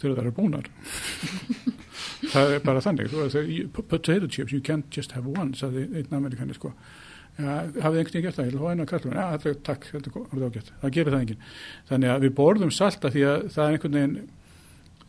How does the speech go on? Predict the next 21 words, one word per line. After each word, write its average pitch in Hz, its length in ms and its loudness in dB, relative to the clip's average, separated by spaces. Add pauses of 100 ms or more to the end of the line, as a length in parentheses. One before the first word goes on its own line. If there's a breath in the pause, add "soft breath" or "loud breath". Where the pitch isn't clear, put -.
(140)
það 147 220 4
sem 156 80 0
er 143 100 2
salt - 400 -4
finnst 143 240 -2
okkur 127 160 -2
betra 127 240 -2
á 120 60 -4
bragðið 139 260 -6
og 139 140 0
við 139 260 0
borðum 127 260 0
meira 131 160 -4
af 117 80 -8
því. 131 120 -8 (180)
Og 127 300 0
hérna, 123 360 -2 (680 loud breath)
afleiðingin 147 480 6
er - 20 -4
sú 135 220 4
að 131 260 2